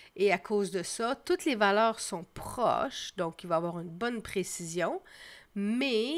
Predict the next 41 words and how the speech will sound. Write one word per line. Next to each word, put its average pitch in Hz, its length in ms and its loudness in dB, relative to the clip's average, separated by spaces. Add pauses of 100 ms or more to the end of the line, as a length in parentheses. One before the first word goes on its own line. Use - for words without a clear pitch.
(100)
il 202 200 -2
est 202 60 2
pas 226 140 -4
très 220 240 -4
exact 170 460 -6
parce - 180 -12
que 180 220 -6
ça 151 160 -8
m'a 139 100 -6
pas 185 160 -6
donné 175 240 -4
la 147 140 0
vraie 175 260 -6
valeur 160 360 -2
théorique. - 500 -10
Fait - 140 -14
que - 60 -18
ça, 233 80 -10
ça 202 120 -6
serait 196 140 -8
ma - 140 -8
sonde 180 280 -8
digitale 160 520 -8
de 156 100 -8
tantôt. 143 460 -10 (340)
Fait - 120 -14
que - 80 -16
les 165 60 -6
valeurs 165 320 0
sont 135 180 -10
bien 196 280 -4
précises, 269 580 -2
mes 175 160 0
mesures 196 480 0
sont 165 200 -6
toutes - 240 -12
proches - 300 -4
les 185 180 -2
unes 185 140 0
des 165 220 -4
autres, 285 260 0